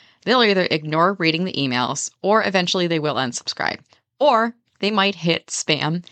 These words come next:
and disconnect from you on LinkedIn. In your email unsubscribe menu, there's an option. Sometimes it exists on here. One of the options will say, "I never gave my permission to receive these emails. Please report this as abu-, abuse,"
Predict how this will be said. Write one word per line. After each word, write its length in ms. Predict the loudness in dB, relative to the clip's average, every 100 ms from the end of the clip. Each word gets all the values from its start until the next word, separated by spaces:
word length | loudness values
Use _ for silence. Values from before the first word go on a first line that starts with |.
| _ -4
and 160 | -2
disconnect 480 | 0 -4 -2 -2 -2
from 160 | -8 -8
you 160 | -6
on 160 | -6 -8
LinkedIn. 380 | -10 -8 -8 -8 _ _ _ _ _ _ _ _ _ _
In 160 | 0 2
your 180 | 0 0
email 340 | -2 0 0 2
unsubscribe 720 | 0 -2 -2 -2 0 -2 -2
menu, 460 | -4 -2 -4 -4 0
there's 240 | 2 2
an 120 | 0 0
option. 440 | 0 0 -4 -8 -14 _ _ _
Sometimes 540 | -4 -2 -2 -2 -4 -4
it 120 | -8
exists 360 | -10 -12 -10 -8
on 100 | -8
here. 260 | -8 -10 -12 -20 -20 -2
One 180 | 2
of 100 | 2
the 120 | 4 2
options 340 | 2 0 0
will 140 | -2
say, 320 | 0 0 0 2
"I 120 | 0
never 340 | 2 4 2
gave 240 | 2 2 2
my 140 | 0
permission 640 | -2 -8 -6 -2 -2 0 -2
to 100 | -4
receive 380 | -4 -2 0 0
these 180 | -2
emails. 560 | -2 0 2 2 0 -4
Please 400 | -4 -2 -2 -2
report 380 | -6 -2 -2 0
this 180 | -4 -2
as 220 | -2 -2 -4
abu-, 420 | -6 0 0 0 -10 _ _ -4
abuse," 520 | -2 2 0 0 -6